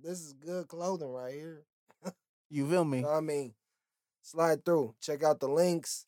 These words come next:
Speaker 1: You know, the links for Where's the Fire Number one is on there. The links, you know, there will be new links for new music. My, uh,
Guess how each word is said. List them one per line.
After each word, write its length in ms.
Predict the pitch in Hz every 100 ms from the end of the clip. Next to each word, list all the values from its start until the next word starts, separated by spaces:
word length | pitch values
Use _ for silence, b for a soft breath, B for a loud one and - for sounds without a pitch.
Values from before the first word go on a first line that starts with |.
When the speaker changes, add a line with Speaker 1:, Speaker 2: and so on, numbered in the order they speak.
| _
Speaker 1:
You 120 | 139
know, 320 | 143 143 139 123
the 100 | 131
links 320 | 143 151 131
for 460 | - 135 131 123 107 _ _
Where's 380 | - 131 147 131
the 80 | 127
Fire 280 | 131 135 135
Number 200 | 131 120
one 280 | 127 147 143
is 120 | 131
on 200 | 135 131
there. 300 | 131 127 123 _ _
The 60 | 117
links, 540 | 131 135 120 - - _ _
you 60 | 113
know, 200 | 123 120
there 200 | 123 135
will 160 | 135 131
be 140 | 127
new 200 | 123 131
links 320 | 127 127 113
for 140 | - 117
new 220 | 123 127
music. 420 | 120 123 120 123 - _ 113
My, 100 | 120
uh, 380 | 120 117 110